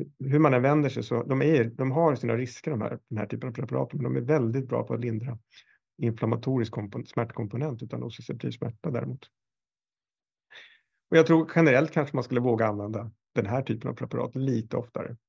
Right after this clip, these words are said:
om man bara liksom vet vad man gör. Ehm, sen den tredje gruppen utav den nociceptiva smärtan som vi pratade om då,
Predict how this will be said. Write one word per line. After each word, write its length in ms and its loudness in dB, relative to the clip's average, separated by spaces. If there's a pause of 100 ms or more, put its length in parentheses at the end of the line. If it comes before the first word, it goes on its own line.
(120)
om 160 0
man 140 -2
bara 320 -2 (100)
liksom 400 -8
vet 260 -2
vad 100 -2
man 100 -2
gör. 160 -4 (2500)
Ehm, 460 6 (1800)
sen 240 6
den 160 2
tredje 280 4
gruppen 320 2
utav 160 -2
den 60 0
nociceptiva 580 0
smärtan 440 -2
som 160 -2
vi 100 0
pratade 360 2
om 60 0
då, 180 -6